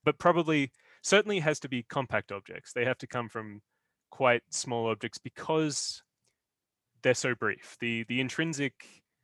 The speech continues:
sort of timescale of an F R B is a few milliseconds at most, and because of speed of light considerations, that means they have to come from quite small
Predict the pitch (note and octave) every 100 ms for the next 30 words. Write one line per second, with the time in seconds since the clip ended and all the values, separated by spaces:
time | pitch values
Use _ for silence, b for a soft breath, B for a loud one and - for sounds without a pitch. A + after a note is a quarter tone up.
0 | _ _ - C#3 A#2 - C3 C3 - A#2+
1 | A2 G#2+ A2 G#2+ - G#2+ G#2 G#2+ G#2+ G#2+
2 | A#2 A2+ A2 G#2 - _ _ _ _ -
3 | - E3+ D#3+ C3+ A#2+ G#2+ - G2 G#2+ A2
4 | G2 - - - A#2+ A#2 A2+ - - _
5 | _ _ - C#3 E3 C3+ C#3 A#2 _ _
6 | - - D3+ C3+ A#2+ B2 - A#2 A#2+ G#2+
7 | G#2 G2 G#2+ G2 A#2+ A#2 A#2 A2+ G#2+ -
8 | A#2 A2 - - - C#3 B2+ - A#2 -
9 | A2+ A2+ A2 _ _ _ _ _ - -
10 | E3 D3+ C#3 C3 A#2+